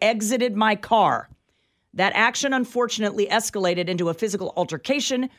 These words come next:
which I navigated," he said, "to protect myself. I am relieved to report my daughter and I are both completely unscathed,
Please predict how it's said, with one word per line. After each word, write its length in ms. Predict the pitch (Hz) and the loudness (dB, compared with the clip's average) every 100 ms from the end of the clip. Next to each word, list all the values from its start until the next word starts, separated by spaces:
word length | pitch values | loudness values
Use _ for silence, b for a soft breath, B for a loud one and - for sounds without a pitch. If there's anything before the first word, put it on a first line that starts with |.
| b | b
which 240 | 175 175 - | -4 -4 -4
I 160 | 175 220 | -2 0
navigated," 600 | 240 285 226 180 175 165 | 4 2 2 2 0 0
he 100 | 165 | -4
said, 260 | - 170 160 | -2 -4 -2
"to 140 | - | -6
protect 560 | 202 208 202 185 180 - | -4 -6 -4 -2 -4 -4
myself. 640 | 160 156 - 185 147 - - | -4 -4 -2 0 0 -2 -8
I 60 | 165 | -6
am 140 | 160 | -4
relieved 420 | 160 170 240 269 | -6 -4 -4 -2
to 60 | 240 | -2
report 440 | 202 180 160 - b b - | -2 0 0 -2 b b -6
my 180 | 175 | -4
daughter 300 | 175 185 220 226 | 0 0 2 2
and 80 | |
I 120 | 202 202 | 2 2
are 100 | 180 | 2
both 220 | 175 170 | 0 -2
completely 560 | 175 151 226 233 208 - | -6 -4 -4 -2 -4 -2
unscathed, 880 | 175 165 - - 202 226 277 311 269 | -2 -2 -4 -4 0 0 0 -2 -2